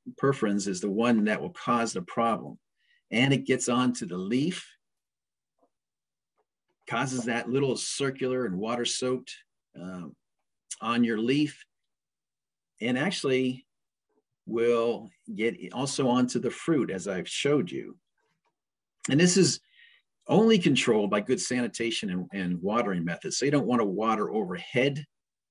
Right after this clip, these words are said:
Try to keep your water, you know, either in a soaking hose or something of that nature. Now, there are copper-based compounds, and copper base, of course, is on the organic list,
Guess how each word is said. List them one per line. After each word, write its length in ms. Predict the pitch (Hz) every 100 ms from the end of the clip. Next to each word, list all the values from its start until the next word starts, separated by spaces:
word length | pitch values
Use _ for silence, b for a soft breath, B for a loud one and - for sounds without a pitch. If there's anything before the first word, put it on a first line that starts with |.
| _ _ -
Try 140 | 101
to 60 | 90
keep 220 | 120 92
your 100 | 101
water, 540 | 95 104 101 92 - _ _ _ _ _ _ _ _ _ _ -
you 120 | 92
know, 220 | 85 -
either 260 | - 110 101
in 80 | 90
a 60 |
soaking 440 | 90 - 131 127 117
hose 420 | 123 113 113 110
or 80 | 90
something 380 | - 110 98 82
of 80 |
that 200 | 85 90
nature. 340 | 73 71 - - _ _ _ _ _ _ B B B B B
Now, 280 | 165 147 113
there 160 | 165
are 140 | 214 180
copper-based 640 | 160 139 127 117 110 -
compounds, 840 | - 110 110 120 127 151 151 - - _
and 260 | 95 92 90
copper 280 | 113 117 104
base, 340 | 113 120 -
of 100 | -
course, 380 | - 117 120 104
is 280 | 92 92 -
on 220 | 104 98
the 120 | 80
organic 500 | 85 - 113 131 90
list, 380 | 95 120 -